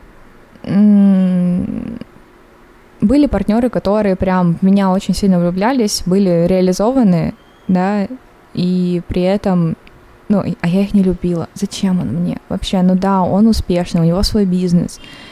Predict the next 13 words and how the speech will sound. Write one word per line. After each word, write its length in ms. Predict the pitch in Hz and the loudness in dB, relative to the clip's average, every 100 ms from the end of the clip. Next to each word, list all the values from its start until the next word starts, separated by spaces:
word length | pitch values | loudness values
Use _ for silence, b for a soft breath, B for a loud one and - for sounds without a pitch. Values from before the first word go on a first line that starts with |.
| B | B
Ну, 100 | 202 | -4
то 140 | 202 202 | -2 0
есть 320 | 190 190 - - | 0 -2 -8 -6
у 100 | 190 | 0
него 320 | 196 185 202 | 2 2 0
прям 400 | 208 180 180 185 | -2 -2 0 0
какие-то 400 | - - 190 - | -2 -6 -6 -4
уже 200 | 170 170 | -2 -2
такие 520 | 170 - 185 175 165 160 B B B | -4 -4 0 0 -2 -6 B B B
значимые 840 | 180 185 185 185 - 175 165 170 | 2 2 2 0 0 0 0 -2
социальные 920 | - - - 180 180 180 170 165 165 - 220 - _ _ _ _ _ - - | -8 -8 -4 0 0 0 0 -2 -4 -8 -12 -16 _ _ _ _ _ -14 -2
вещи, 560 | 175 160 208 - 214 | 0 0 -2 -4 -6
да. 260 | - 165 202 | -4 -2 -4